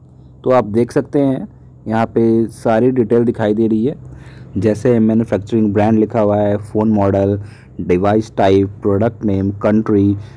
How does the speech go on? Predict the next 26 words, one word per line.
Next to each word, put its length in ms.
manufacturing 680
date 200
दिया 200
हुआ 180
है, 120
color 300
दिया 200
हुआ 160
है 140
और 180
यहाँ 200
पे 140
एस 120
सी 140
एस 100
सी 100
code 280
के 100
बारे 180
में 80
आपको 180
detail 320
दिखाई 300
दे 140
रहा 120
है। 260